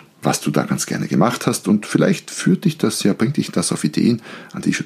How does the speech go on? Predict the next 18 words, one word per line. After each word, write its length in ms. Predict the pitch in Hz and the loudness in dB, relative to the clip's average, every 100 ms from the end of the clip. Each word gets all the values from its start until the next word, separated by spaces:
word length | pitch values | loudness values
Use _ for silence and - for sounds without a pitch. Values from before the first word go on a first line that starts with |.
| - - | -8 -2
die 100 | 123 | 0
du 100 | 127 | 2
schon 140 | 87 | 2
sehr 320 | - - 52 | 0 0 2
lange 240 | 62 87 95 | 2 4 2
nicht 180 | 82 - | 0 -2
mehr 80 | |
gedacht 340 | 98 87 - - | -2 -4 -6 -14
hast. 280 | - - - _ _ _ - - - - _ - | -16 -18 -20 _ _ _ -20 -20 -20 -20 _ -6
Tipp 200 | - 131 | -2 2
Nummer 140 | 107 | 2
drei 460 | 98 80 85 151 165 - - - - - _ - | 4 2 4 4 2 -2 -20 -20 -20 -20 _ -2
wäre 440 | 107 107 104 - _ - - | 4 6 4 0 _ -10 -4
recht 520 | 78 98 135 151 - | 0 2 2 2 -2
verwandt 720 | - 82 71 107 135 - - | -2 0 0 2 0 -2 0
mit 320 | 107 - - | 0 -2 -12
Tipp 180 | - - | -8 0
Nummer 220 | 104 90 | 2 2